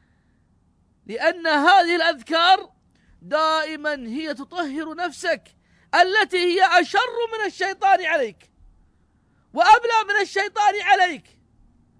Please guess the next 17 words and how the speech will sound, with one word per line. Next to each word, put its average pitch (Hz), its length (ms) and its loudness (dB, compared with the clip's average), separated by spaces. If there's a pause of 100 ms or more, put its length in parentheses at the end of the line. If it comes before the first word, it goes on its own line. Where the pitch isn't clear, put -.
(460)
انظر 381 340 -2
إلى 359 200 2
الناس 339 560 -6 (140)
في 311 100 -10
رمضان، 330 580 -4 (360)
ما 370 100 2
الذي 381 240 -4
يجعلهم 330 420 -6
بعضهم 285 460 -10 (240)
يفطرون 302 640 -2
وبعضهم 285 400 -4
يقعون 294 340 -8
في 294 240 -4
المحرمات 285 840 -2
وبعضهم 277 380 -6
يقعون 294 420 -2
في، 294 280 -2